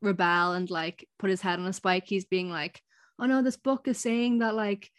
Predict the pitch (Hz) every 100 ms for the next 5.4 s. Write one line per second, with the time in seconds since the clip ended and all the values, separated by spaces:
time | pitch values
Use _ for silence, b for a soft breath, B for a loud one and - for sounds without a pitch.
0 | _ _ _ 220 - 226 202 208 220 226
1 | 202 196 214 202 208 214 196 208 214 208
2 | 202 190 190 185 190 190 196 208 208 240
3 | 202 196 190 - 202 202 208 208 - 196
4 | 180 190 _ _ _ _ _ - - 190
5 | 190 190 185 185